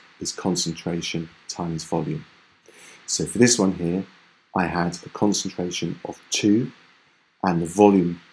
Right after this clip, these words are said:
was nought point nought nought two decimeters cubed. So I've got the total number of moles of sulfuric acid I've used is nought point nought nought four.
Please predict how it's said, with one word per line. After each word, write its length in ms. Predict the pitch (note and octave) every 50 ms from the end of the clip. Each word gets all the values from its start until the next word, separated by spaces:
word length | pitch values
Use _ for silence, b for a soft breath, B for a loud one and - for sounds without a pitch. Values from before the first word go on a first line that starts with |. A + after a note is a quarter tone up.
| _ _ _ _ -
was 140 | F#2 - F#2+
nought 260 | F#2+ F2+ E2 - -
point 240 | F2+ F2+ E2+ - E2+
nought 260 | F#2 F2 E2+ - -
nought 240 | F2+ F2 - - -
two 380 | - - F2 E2+ E2+ E2 D#2+ - - _ _ _ - F#2+
decimeters 520 | F2+ - - D#2+ E2 E2 - - - -
cubed. 320 | - - G#2+ G#2+ G#2 G#2 - B B B
So 200 | B - - - -
I've 160 | A#2 A2+ -
got 140 | - - - - - _ _ _ _ _ _ -
the 100 | F2 F2 - -
total 320 | - C3 B2+ A#2+ - G#2+
number 240 | G2+ G2 F2+ E2+ F2+
of 60 | E2+
moles 400 | F2+ F2 F2 F2 E2+ F2 - - - -
of 160 | - D#2+ D#2+ -
sulfuric 580 | - - - E2 E2 - - G#2 G2 G2 -
acid 300 | F#2+ E2+ - - E2 -
I've 180 | F2 D#2+ - G2+
used 380 | A2+ A2 F#2+ F2 F2 E2+ - - - - - _ -
is 120 | F2 -
nought 300 | F2+ F2 F2 D#2 - -
point 240 | - E2+ E2+ E2 E2+
nought 300 | F#2 F2 E2 D#2+ - -
nought 180 | E2+ - -
four. 300 | - - - E2 E2 E2